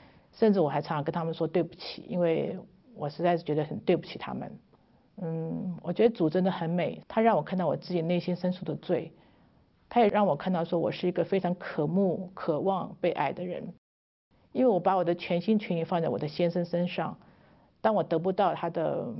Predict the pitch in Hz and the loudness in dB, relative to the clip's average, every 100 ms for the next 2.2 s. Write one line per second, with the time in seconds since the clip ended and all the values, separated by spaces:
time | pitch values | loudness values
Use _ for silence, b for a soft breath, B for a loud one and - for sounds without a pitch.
0 | 147 - 180 156 147 - 160 165 - - | -4 0 0 0 -4 -6 -4 -6 -8 -20
1 | _ 156 160 170 185 175 156 151 - 156 | _ -6 -2 0 0 -2 -6 -4 -4 -4
2 | 156 - | -6 -14